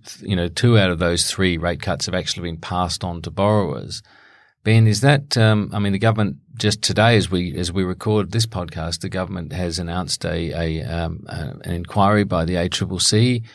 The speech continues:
into the bank's handling of interest rates and the cash rate. Is, is, I mean, governments complain about the banks all the time, but nothing seems to change. Is, is this just another kind of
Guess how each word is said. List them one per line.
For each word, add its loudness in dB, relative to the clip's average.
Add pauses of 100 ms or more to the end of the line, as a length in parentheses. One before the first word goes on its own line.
(140)
into 0
the -6
bank's 0
handling 4
of -4
interest -2
rates 0
and -6
the -6
cash -2
rate. 2 (840)
Is, 4
is, 0 (640)
I -6
mean, 2
governments 4
complain 4
about 2
the -4
banks 0
all -2
the -2
time, 2
but -6
nothing -2
seems -2
to -12
change. -2
Is, -2
is -2
this 2
just 0
another 0
kind -2
of -4